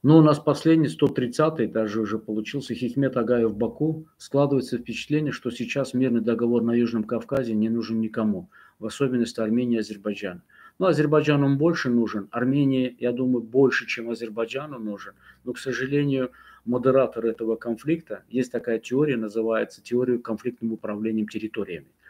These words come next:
То есть они сталкивают два народа, братоубийственную войну, как вот сейчас происходит в Украине.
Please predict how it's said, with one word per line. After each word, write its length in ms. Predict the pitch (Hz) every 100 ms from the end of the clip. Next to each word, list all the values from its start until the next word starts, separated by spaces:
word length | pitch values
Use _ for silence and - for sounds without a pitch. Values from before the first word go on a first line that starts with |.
| - _
То 120 | 117
есть 100 | 120
они 160 | 123
сталкивают 480 | 120 - 117 - 107
два 160 | 110 110
народа, 500 | 110 135 165 165 165 _ - - -
братоубийственную 840 | 127 120 131 117 120 - 120 117
войну, 300 | 117 113 113
как 220 | 120 117
вот 320 | 113 110 120
сейчас 340 | - 117 127 117
происходит 580 | - 113 - 117 107 110
в 60 |
Украине. 600 | 113 - 113 110 107 107